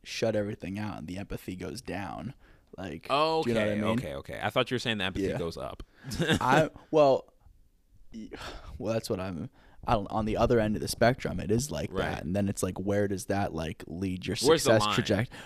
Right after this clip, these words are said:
Speaker 2: I
Speaker 1: Well, where
Speaker 2: get it,
Speaker 1: does it,
Speaker 2: yeah.
Speaker 1: like, send your su-, success? Like, if you completely flip the script,
Speaker 2: Oh, I see what
Speaker 1: right?
Speaker 2: you're saying. I
Speaker 1: Like,
Speaker 2: see what
Speaker 1: what
Speaker 2: you're
Speaker 1: does
Speaker 2: saying.
Speaker 1: that
Speaker 2: It's like a
Speaker 1: do with
Speaker 2: supply and demand thing.
Speaker 1: Well, what does that do with your own, like, personal growth at that point,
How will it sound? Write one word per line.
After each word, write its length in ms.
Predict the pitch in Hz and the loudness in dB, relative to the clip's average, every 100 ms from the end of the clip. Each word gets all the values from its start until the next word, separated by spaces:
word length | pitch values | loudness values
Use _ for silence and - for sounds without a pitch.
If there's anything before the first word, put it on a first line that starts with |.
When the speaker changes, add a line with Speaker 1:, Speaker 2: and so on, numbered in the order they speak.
| - | 4
Speaker 2:
I 60 | 131 | 4
Speaker 1:
Well, 60 | |
where 140 | 120 143 | 6 6
Speaker 2:
get 80 | 139 | 6
it, 20 | |
Speaker 1:
does 100 | - | 4
it, 40 | |
Speaker 2:
yeah. 40 | - | 6
Speaker 1:
like, 180 | 117 - | 4 4
send 320 | - 120 110 | 4 4 4
your 100 | 101 | 2
su-, 200 | - - | -2 -4
success? 480 | - - 80 - 120 - | -6 -4 -4 -2 -2 0
Like, 140 | 107 | -2
if 120 | 127 | 2
you 160 | 117 110 - - | 2 0 -8 -14
completely 480 | - 113 - 143 113 | -12 -10 -8 -8 -8
flip 440 | - - 127 120 | -12 -14 -14 -14
the 60 | 95 | -18
script, 300 | - - 127 | -18 -14 -6
Speaker 2:
Oh, 520 | 98 110 113 117 117 110 | -2 0 0 0 0 0
I 180 | 113 | -2
see 160 | 107 110 | -4 -4
what 60 | 123 | -4
Speaker 1:
right? 100 | 113 | -4
Speaker 2:
you're 60 | 107 | -8
saying. 300 | 104 - - | -2 -2 0
I 40 | |
Speaker 1:
Like, 120 | 127 117 | -2 -2
Speaker 2:
see 80 | |
what 80 | 107 | 2
Speaker 1:
what 140 | 117 139 | 4 6
Speaker 2:
you're 60 | 143 | 4
Speaker 1:
does 40 | |
Speaker 2:
saying. 80 | - | 2
Speaker 1:
that 140 | 120 117 | 4 4
Speaker 2:
It's 80 | 120 | 6
like 100 | 147 | 8
a 80 | 135 | 8
Speaker 1:
do 120 | 117 | 8
with 80 | 123 | 6
Speaker 2:
supply 200 | 131 120 | 6 6
and 80 | 107 | 4
demand 400 | 98 101 98 87 | 2 2 0 -4
thing. 240 | 69 76 - - - | -8 -8 -14 -20 -8
Speaker 1:
Well, 120 | 208 | -6
what 200 | 180 190 | -2 0
does 120 | 196 180 | 2 4
that 220 | 175 - | 4 4
do 140 | 156 | 6
with 200 | 151 147 | 6 6
your 140 | - 80 | 4 4
own, 240 | 117 160 | 4 2
like, 240 | 90 87 | 0 -2
personal 480 | - 120 107 - 101 | 0 2 2 0 -2
growth 380 | 95 92 76 - | -2 -2 -4 -4
at 100 | - | -4
that 240 | 90 82 | -2 -2
point, 300 | - 82 80 | -4 -4 -4